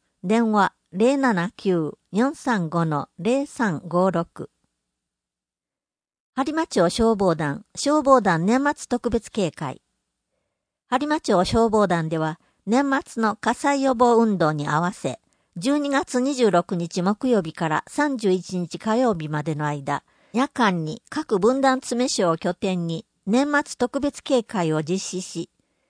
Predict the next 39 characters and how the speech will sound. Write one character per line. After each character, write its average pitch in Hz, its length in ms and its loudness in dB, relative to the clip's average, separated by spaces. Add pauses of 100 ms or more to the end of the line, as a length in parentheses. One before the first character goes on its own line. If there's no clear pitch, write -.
(120)
夜 240 140 -2
間 302 280 -2
パ 269 200 -4
ト 269 160 0
ロ 254 140 4
ー - 20 2
ル 175 140 -2
な 185 160 0
ど 170 120 0
を 160 80 0
通 180 240 -4
じ 147 160 -10
て 165 240 -6 (220)
火 285 100 -4
の 294 140 2
用 269 240 4
心 156 240 -4
を - 20 0
呼 147 160 -2
び 170 100 -8
か 190 140 -8
け 165 160 -8
ま 160 140 -6
す。 - 240 -18 (560)
問 254 160 2
い 247 80 4
合 226 60 4
わ 233 100 0
せ、 196 260 -4 (260)
危 247 120 -8
機 254 160 -12
管 269 260 0
理 233 120 -2
グ 208 120 2
ル 180 140 0
ー - 20 0
プ、 - 240 -10 (360)
電 226 260 0
話、 202 240 2